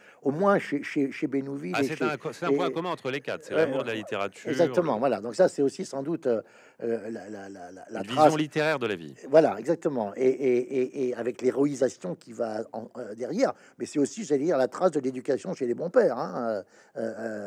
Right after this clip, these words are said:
Speaker 1: euh, tout cela, hein, bon. Euh, alors, Binouville s'engage très tôt dans, dans, dans la résistance, mais il faut que vous nous disiez un petit peu son parcours. Euh, euh, François Dalle,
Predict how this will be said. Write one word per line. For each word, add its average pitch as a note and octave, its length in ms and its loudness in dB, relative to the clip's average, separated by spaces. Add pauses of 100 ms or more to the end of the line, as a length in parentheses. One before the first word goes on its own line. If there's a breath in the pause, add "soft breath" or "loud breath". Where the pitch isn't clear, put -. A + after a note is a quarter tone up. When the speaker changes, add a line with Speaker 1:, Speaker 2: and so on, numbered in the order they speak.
(240)
Speaker 1:
euh, G2 80 -16
tout - 100 -16
cela, - 300 -2
hein, A2+ 140 -6
bon. G#2+ 180 -6 (480 loud breath)
Euh, C3 280 6 (220)
alors, C3+ 260 2
Binouville F#3 580 2
s'engage D3+ 420 2
très C#3 200 2
tôt D#3 180 0
dans, A2 160 -2
dans, G#2+ 220 -6
dans A2 240 -6
la G#2+ 100 -6
résistance, A#2+ 720 -6 (280 soft breath)
mais - 80 -8
il - 20 -8
faut C#3+ 120 -10
que C3 60 -12
vous C3 100 -8
nous C#3+ 100 -6
disiez C#3+ 320 -4
un C3+ 40 -2
petit B2+ 160 -12
peu D3 140 -4
son - 160 -8
parcours. G3+ 640 -8 (480 soft breath)
Euh, C#3 360 4
euh, C#3 520 -2
François G#3 560 2
Dalle, E3+ 400 8